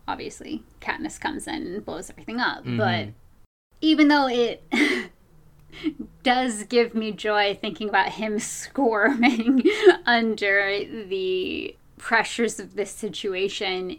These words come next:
Speaker 1: and the hopelessness <laughs> of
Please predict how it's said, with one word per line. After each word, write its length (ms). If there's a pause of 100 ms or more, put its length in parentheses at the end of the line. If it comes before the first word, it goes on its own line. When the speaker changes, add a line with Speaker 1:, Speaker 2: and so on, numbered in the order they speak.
Speaker 1:
and 680 (420)
the 120
hopelessness 1300
<laughs> 40
of 380